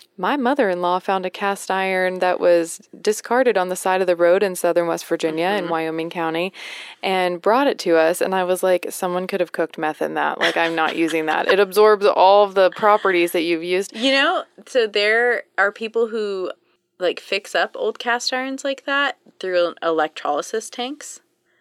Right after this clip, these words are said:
Speaker 1: Okay, thanks for making me feel better, because I was like, "I'm not using this." And my
Speaker 2: Yeah.
Speaker 1: husband was like, "You're being so
Speaker 2: No, no,
Speaker 1: dramatic."
Speaker 2: no,
Speaker 1: And I
Speaker 2: it's
Speaker 1: was
Speaker 2: okay.
Speaker 1: like, uh, he
Speaker 2: Well,
Speaker 1: just cleaned it and used it anyway, but
Speaker 2: I mean, also, there's just, like, if,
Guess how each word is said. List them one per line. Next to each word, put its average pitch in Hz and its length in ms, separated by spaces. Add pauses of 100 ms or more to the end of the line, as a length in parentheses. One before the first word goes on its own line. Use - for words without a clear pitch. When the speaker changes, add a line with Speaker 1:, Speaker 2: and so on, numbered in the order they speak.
(260)
Speaker 1:
Okay, 247 260
thanks 269 300
for 320 80
making 285 260
me 247 80
feel 262 220
better, 190 240
because 214 260
I 220 140
was 247 200
like, 214 260
"I'm 247 220
not 226 200
using 214 300
this." 170 180
And 185 100
my 180 80
Speaker 2:
Yeah. 285 120
Speaker 1:
husband 196 280
was 180 160
like, 180 180
"You're 180 160
being 180 320
so 165 280
Speaker 2:
No, 165 60
no, 285 80
Speaker 1:
dramatic." 311 400
Speaker 2:
no, 339 120
Speaker 1:
And 214 80
I 170 60
Speaker 2:
it's 175 80
Speaker 1:
was 185 160
Speaker 2:
okay. - 140
Speaker 1:
like, 170 200 (100)
uh, 180 240 (160)
he 233 240
Speaker 2:
Well, 302 160
Speaker 1:
just 220 160
cleaned 208 280
it 175 60
and 165 100
used 170 200
it 170 120
anyway, 156 400
but - 320
Speaker 2:
I 277 100
mean, 311 220
also, 285 320
there's 247 180
just, 247 220
like, 185 240
if, 214 160